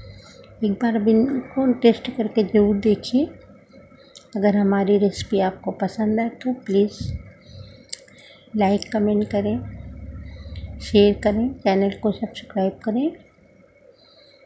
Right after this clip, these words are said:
और आप ज़रूर बना कर ट्राई करिए एक बार।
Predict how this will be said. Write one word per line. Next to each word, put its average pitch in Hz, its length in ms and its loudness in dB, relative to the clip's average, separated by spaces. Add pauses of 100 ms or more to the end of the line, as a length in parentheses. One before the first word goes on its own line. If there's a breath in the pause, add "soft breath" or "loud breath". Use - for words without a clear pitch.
(1500)
और 208 200 -2
आप 190 240 0
ज़रूर 202 320 4
बना 196 280 2
कर 190 160 -8
ट्राई 185 260 -2
करिए 190 360 -2
एक 175 160 -4
बार। 240 260 -10